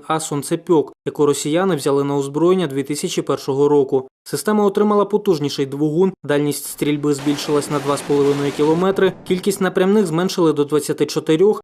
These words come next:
а бойову частину захистили лише від бронебійних куль та осколків.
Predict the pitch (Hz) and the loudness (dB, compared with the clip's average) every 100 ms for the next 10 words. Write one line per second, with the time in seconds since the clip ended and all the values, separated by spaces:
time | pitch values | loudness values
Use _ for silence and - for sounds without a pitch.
0 | - 143 147 147 151 156 156 - 196 180 | -6 0 4 4 2 0 -4 2 2 4
1 | 147 143 147 - 185 175 160 147 156 147 | 0 -2 -4 2 4 4 2 0 0 0
2 | 143 165 180 165 156 139 135 - 175 170 | 0 0 2 0 -2 -2 -8 -2 0 2
3 | 139 139 - 175 156 143 | 0 0 0 2 2 2